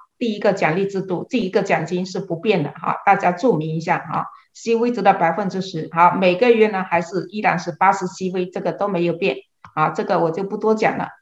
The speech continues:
第二个呢，推荐奖金，嗯，推荐奖金的金额也没有变，但是什么东西变了呢？我们增加了一项新人礼券，任何会员，好，购买任何的套餐都有不同的产品赠送。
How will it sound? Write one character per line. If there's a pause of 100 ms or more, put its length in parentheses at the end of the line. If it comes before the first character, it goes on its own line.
(460)
第
二
个
呢，
推
荐
奖
金， (560)
嗯， (260)
推
荐
奖
金
的
金
额
也
没
有
变， (320)
但
是
什
么
东
西
变
了
呢？ (260)
我
们
增
加
了
一
项
新
人
礼
券， (1200)
任
何 (100)
会
员，
好，
购
买
任
何
的
套
餐
都
有
不
同
的
产
品
赠
送。